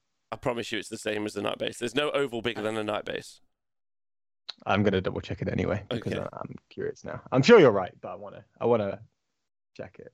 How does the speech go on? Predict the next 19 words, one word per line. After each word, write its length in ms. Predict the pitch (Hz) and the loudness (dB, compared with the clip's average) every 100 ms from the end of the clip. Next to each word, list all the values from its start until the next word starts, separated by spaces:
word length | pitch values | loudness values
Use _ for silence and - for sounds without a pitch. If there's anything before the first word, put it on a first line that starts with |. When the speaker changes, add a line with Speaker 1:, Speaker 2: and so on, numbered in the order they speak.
| - | -10
Speaker 2:
but 100 | 104 | -6
also 220 | 101 101 | -4 -4
don't 160 | 101 | -6
get 100 | 101 | -8
too 120 | - - | -12 -14
excited 300 | - - - | -14 -16 -14
about 160 | - | -10
that. 100 | - - | -10 -12
Okay. 180 | - - - - _ - - - | -14 -16 -18 -20 _ -20 -14 0
Um, 420 | 127 131 131 127 | 6 8 8 6
so 320 | - - 110 - - _ _ _ _ _ _ - | 0 2 2 2 -18 _ _ _ _ _ _ 0
twenty-four 300 | 233 170 139 | 2 4 2
inch 100 | 135 | 2
range, 380 | 123 123 - - _ - - | 0 0 -8 -18 _ -20 -16
it's, 260 | 85 - - - | -16 -14 -16 -12
it, 180 | 139 - | -12 -6
it's 180 | 156 156 | -6 0
not 160 | 147 - _ - | -2 -2 _ -14
great, 400 | 110 101 101 | -2 0 0